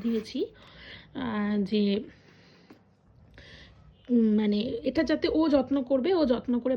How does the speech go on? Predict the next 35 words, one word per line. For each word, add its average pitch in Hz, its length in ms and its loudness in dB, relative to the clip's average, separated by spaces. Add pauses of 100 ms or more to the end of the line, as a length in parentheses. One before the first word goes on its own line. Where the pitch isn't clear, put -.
বাঁচিয়ে 240 400 -2
রাখবে, 226 240 -4 (120)
ওর 247 140 0 (320)
বেডসাইড 233 520 -2
টেবিলের 226 380 -2
পাশে 226 240 -8
এটা 220 120 -8 (140)
থাকবে, 220 340 -4 (680)
বা 240 100 2 (140)
যেখানে 294 340 2
হোক, 330 100 0 (100)
ঘরের 247 280 2
জানলায় 226 460 0
হোক, 285 140 -6 (160)
যেখানে 226 280 -2
হোক 247 160 0
এটা 247 100 -2 (120)
রাখবো, 190 260 -2 (120)
এখনো 240 240 2
ডিসাইড 208 320 -4 (120)
করিনি। 220 340 0 (600)
ও - 20 0 (120)
এটাকে 247 300 2
জল 233 140 2 (100)
দিয়ে 254 200 2
ভালো 226 200 0
করে 240 120 -2 (100)
বাঁচিয়ে 233 280 -4 (100)
রাখবে, 226 280 -6 (280)
তাহলে 202 300 -4
এটা 269 180 -8
আমাদের 208 260 -2
সাথে 233 160 -8 (100)
অনেক 220 140 -2 (100)
দিন 214 100 -2